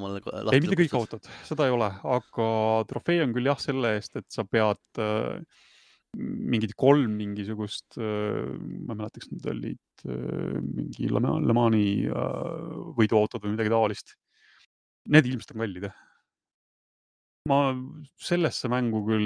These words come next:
Speaker 2: jah, ma vaatasin ka juba see läbisõit, mis sa pead, äh, tegema selleks, et kõik trofeed kätte saada, seal oli,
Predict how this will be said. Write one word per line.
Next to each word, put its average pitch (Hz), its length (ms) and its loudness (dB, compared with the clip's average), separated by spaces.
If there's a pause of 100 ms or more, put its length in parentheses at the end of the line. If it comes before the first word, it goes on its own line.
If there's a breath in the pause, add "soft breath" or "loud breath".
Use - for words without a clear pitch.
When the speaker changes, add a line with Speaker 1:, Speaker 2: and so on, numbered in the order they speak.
Speaker 2:
jah, 120 80 4
ma 123 100 2
vaatasin 123 300 2
ka 113 80 -6
juba 117 240 -4
see 110 320 0
läbisõit, 120 640 -2 (100)
mis - 140 -12
sa 120 80 -4
pead, 110 320 -6
äh, - 400 -6
tegema 120 320 -4
selleks, 117 240 -8
et - 140 -20
kõik 117 100 -4
trofeed 117 320 0
kätte 120 300 -2
saada, 110 260 -2
seal 110 240 0
oli, 117 220 -2